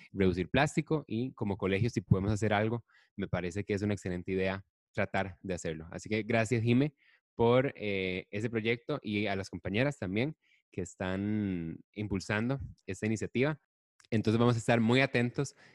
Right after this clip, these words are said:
eh, sobre este proyecto para ver en qué para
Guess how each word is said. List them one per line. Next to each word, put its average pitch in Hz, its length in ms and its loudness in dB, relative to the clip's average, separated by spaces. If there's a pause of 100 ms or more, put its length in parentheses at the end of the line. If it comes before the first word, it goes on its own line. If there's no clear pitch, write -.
eh, 92 640 2
sobre 92 320 4
este - 160 0
proyecto 123 380 2
para 90 240 0
ver 92 200 -2 (320)
en 92 180 -4
qué 95 240 0
para 104 360 -2